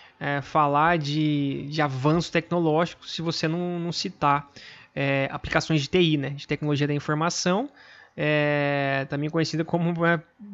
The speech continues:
língua de, linguagem de programação, né? Então,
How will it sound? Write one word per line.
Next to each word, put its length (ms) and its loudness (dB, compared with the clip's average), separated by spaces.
língua 260 4
de, 160 0
linguagem 480 4
de 80 -8
programação, 720 0
né? 200 -4
Então, 840 2